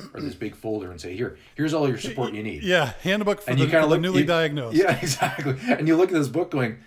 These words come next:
Speaker 1: "What the hell?" Like, <laughs> there's, like, eighty pages in here of stuff I don't understand. So I didn't even look at that book for about a month, month after I was
Speaker 2: Totally.
Speaker 1: diagnosed. So, <laughs> um,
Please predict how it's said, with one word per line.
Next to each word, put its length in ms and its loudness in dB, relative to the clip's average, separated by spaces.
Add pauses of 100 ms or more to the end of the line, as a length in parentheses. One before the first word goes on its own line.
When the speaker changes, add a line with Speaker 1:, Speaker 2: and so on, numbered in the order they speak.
(280)
Speaker 1:
"What 120 -20
the 120 0
hell?" 280 4
Like, 360 -2 (240)
<laughs> 240 -16
there's, 140 -4
like, 300 -2 (260)
eighty 300 2
pages 440 0
in 80 -2
here 160 0
of 120 -4
stuff 260 -4
I 60 -4
don't 200 -4
understand. 720 -6 (460)
So 400 -8 (340)
I 100 2
didn't 160 2
even 180 0
look 120 0
at 100 -2
that 220 -6
book 200 -10
for 140 -10
about 220 -10
a 40 -12
month, 340 -8
month 240 -4
after 260 -6
I 60 0
was 80 2
Speaker 2:
Totally. 160 -2 (100)
Speaker 1:
diagnosed. 380 -6
So, 320 -8 (300)
<laughs> 260 -20
um, 400 -8